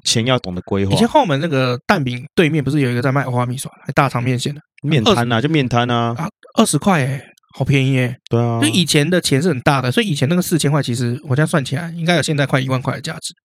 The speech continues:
Speaker 1: 以前钱很大，也是因为物价比较低一点。
Speaker 2: 嗯，然后那个时候四千块，大家都觉得很，很高嘛。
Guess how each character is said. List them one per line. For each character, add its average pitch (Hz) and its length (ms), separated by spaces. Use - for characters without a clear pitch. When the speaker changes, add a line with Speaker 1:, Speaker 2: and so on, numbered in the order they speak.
Speaker 1:
以 104 100
前 113 160
钱 123 240
很 85 120
大， 104 180
也 87 100
是 104 160
因 107 80
为 107 120
物 120 120
价 101 140
比 - 60
较 90 120
低 95 160
一 95 60
点。 92 180
Speaker 2:
嗯， 127 320
然 151 100
后 208 60
那 247 80
个 214 40
时 190 60
候 196 80
四 196 220
千 175 180
块， 175 140
大 151 80
家 151 120
都 151 80
觉 135 140
得 127 180
很， 127 140
很 120 160
高 131 200
嘛。 123 140